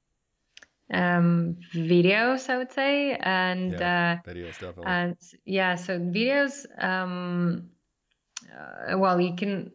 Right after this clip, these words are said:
Speaker 1: o-, not only leverage the YouTube, you also can optimize, uh, videos, and they could also be seen in search. And the benefit of the videos is that, um, well, Google shows them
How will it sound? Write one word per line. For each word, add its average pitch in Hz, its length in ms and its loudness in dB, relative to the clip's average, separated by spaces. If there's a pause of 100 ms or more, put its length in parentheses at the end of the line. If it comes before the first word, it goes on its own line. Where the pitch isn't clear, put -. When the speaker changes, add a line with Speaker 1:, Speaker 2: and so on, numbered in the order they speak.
(100)
Speaker 1:
o-, 190 100 -4
not 196 240 2
only 196 480 2
leverage 180 460 2
the 175 80 0
YouTube, 240 580 2
you 185 240 2
also 175 380 2
can 175 180 -4
optimize, 202 800 0 (180)
uh, 185 280 2
videos, 185 680 2
and 170 160 -2
they 175 160 0
could 175 240 -6
also 196 580 -2 (160)
be 202 340 2
seen 202 380 0
in 190 100 0
search. 214 480 -2 (420)
And 185 320 -2
the 175 400 2
benefit 185 440 -4
of 175 140 -8
the 175 100 -6
videos 170 500 -2
is 165 160 -8
that, 170 320 0 (100)
um, 165 380 0
well, 165 140 0
Google 180 260 0
shows 180 340 0
them 175 300 2